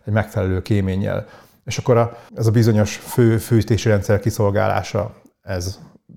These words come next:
becsusszant a második helyre, de lehet, hogy sokszor első, és igazából a hangulati elem és ennek a bizonyos huszonöt százalékos kitettségnek a, a teljesítése pedig hát majdhogy nem ilyen marginális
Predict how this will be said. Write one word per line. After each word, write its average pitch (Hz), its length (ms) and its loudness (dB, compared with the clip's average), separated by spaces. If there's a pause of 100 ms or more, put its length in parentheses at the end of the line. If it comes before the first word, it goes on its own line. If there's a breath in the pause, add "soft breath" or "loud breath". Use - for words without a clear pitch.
(240)
becsusszant 101 520 -2
a 95 40 2
második 110 420 0
helyre, 123 320 2
de - 180 -4
lehet, 101 180 0
hogy 101 100 -6
sokszor - 320 -8
első, 123 480 0 (500 loud breath)
és 113 80 -4
igazából 110 400 4
a 101 60 2
hangulati 101 560 2
elem 98 440 0 (580)
és - 100 -4
ennek 101 180 0
a - 40 -2
bizonyos 101 380 2
huszonöt 110 420 0
százalékos 95 580 -2
kitettségnek 98 640 -2
a, 98 180 0 (380 loud breath)
a - 140 -8
teljesítése 98 800 0 (240 loud breath)
pedig 95 280 0
hát 110 300 -4
majdhogy 104 320 0
nem 92 140 -4
ilyen 92 140 -4
marginális 95 800 -2